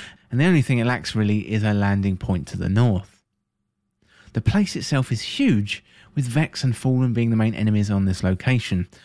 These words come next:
There's a bunch of Braytech Exoscience buildings there, as this is the birthplace of the Exos, although more on the lore with Clovis Bray later on. Now, let's have a chat about loot. So there's been much talk in the build-up to Beyond Light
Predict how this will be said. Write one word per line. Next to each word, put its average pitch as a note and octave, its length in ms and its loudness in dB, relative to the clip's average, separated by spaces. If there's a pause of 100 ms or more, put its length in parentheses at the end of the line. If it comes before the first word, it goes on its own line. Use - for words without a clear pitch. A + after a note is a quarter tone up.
(200)
There's F#3 120 2
a - 20 0
bunch D#3+ 340 0
of B2 140 -2
Braytech C#3 480 0
Exoscience A#2 760 -2
buildings D3 480 0
there, C#3 300 2 (300)
as C3 140 -4
this C3 200 -4
is A2+ 80 -8
the G#2+ 120 -2
birthplace G#2 520 0
of - 80 -12
the A#2 80 -2
Exos, G2 600 0 (300)
although C#3+ 180 0
more G2+ 340 0
on G#2 80 -2
the G2+ 80 2
lore F#2+ 220 2
with F#2+ 160 -2
Clovis F#2 360 -2
Bray F2 340 0
later F2 380 -2
on. A2 260 0 (460)
Now, G#2 300 -2 (240)
let's C3 240 -4
have C3+ 180 0
a A2+ 40 -2
chat - 360 -2
about F#2+ 380 0
loot. G#2 320 0
So G#2 200 0
there's G#2 160 2
been C3+ 140 -2
much F3 220 0
talk D#3 260 2
in C3+ 60 0
the A#2+ 60 0
build-up B2 340 0
to A#2+ 160 0
Beyond G#2+ 320 0
Light A2 320 -2